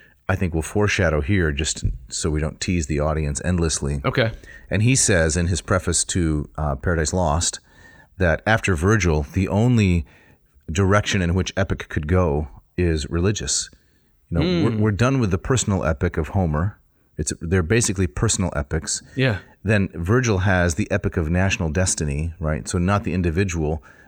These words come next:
Speaker 1: but now we're all in this together, right? And
Speaker 2: Yeah.
Speaker 1: that's,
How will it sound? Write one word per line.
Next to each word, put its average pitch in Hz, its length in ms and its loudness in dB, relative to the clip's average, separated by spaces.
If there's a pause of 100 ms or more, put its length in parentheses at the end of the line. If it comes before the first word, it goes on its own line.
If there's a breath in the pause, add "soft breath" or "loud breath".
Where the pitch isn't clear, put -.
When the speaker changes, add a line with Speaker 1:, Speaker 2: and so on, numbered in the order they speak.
Speaker 1:
but - 140 -2
now 104 180 2
we're 107 200 2
all 107 220 2
in 117 160 4
this 113 160 2
together, 104 600 2 (160)
right? 85 260 0
And 87 80 -2
Speaker 2:
Yeah. 104 100 4
Speaker 1:
that's, - 200 -2